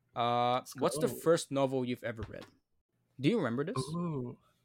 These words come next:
Speaker 2: Okay. Um, I would love to say Percy Jackson,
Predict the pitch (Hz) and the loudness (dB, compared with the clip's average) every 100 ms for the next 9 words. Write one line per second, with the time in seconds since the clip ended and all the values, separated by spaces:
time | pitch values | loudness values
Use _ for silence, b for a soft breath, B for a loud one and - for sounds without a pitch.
0 | _ _ _ _ _ B B 127 131 110 | _ _ _ _ _ B B -4 -2 -2
1 | 104 - _ _ _ - 131 131 131 127 | -4 -8 _ _ _ -2 2 4 4 2
2 | 123 - 135 180 135 110 113 113 131 - | -2 2 6 6 6 6 4 2 -2 -2
3 | 117 110 - 113 104 - 104 - - 127 | -2 -2 -4 -6 -8 -6 -6 -6 -4 -2
4 | 131 | -2